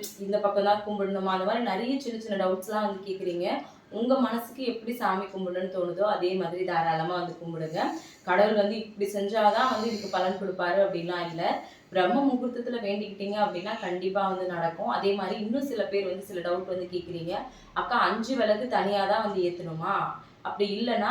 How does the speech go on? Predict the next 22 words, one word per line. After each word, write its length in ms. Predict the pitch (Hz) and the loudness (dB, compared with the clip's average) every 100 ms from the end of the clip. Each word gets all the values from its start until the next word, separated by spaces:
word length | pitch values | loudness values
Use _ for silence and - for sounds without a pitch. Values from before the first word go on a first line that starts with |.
| - | 2
அஞ்சு 320 | 190 202 233 254 | 2 0 0 0
முகம் 380 | 214 214 233 | 0 0 0
இருக்கிற 280 | 202 185 185 | 0 0 -2
மாதிரி 300 | 180 175 202 | -2 -2 0
விளக்கு 360 | 190 175 175 170 | 0 -2 -2 -6
ஏத்தலாமா?" 400 | 165 170 160 170 | -4 -4 -2 -4
அப்படின்னு 360 | 165 170 165 | -4 -6 -8
சொல்லி 160 | 175 160 | -8 -8
கேக்குறீங்க. 460 | 170 165 160 151 175 254 - - - - | -8 -8 -8 -4 -2 -2 -4 -14 -20 -2
உங்களால 460 | 170 185 180 180 - | 0 4 4 4 4
தனியா 380 | 202 196 208 220 | 4 4 2 2
அஞ்சு 260 | 190 185 | 0 0
விளக்கு 300 | 185 190 196 | 2 2 2
ஏத்த 200 | 185 185 | -2 0
முடிஞ்சுச்சு 440 | 185 180 170 170 196 | -4 -4 -6 -4 -4
அப்படின்னா 320 | 180 165 262 | -2 -4 -2
நீங்க 200 | 277 190 | 0 0
வந்து 140 | 180 | -2
அஞ்சு 240 | 170 170 175 | -2 -2 -2
விளக்கு 280 | 165 160 | -4 -4
தாராளமா 520 | 185 170 160 160 165 170 | -2 0 2 0 -2 -4
ஏத்தலாம். 440 | 165 160 156 180 | -6 -6 -6 -6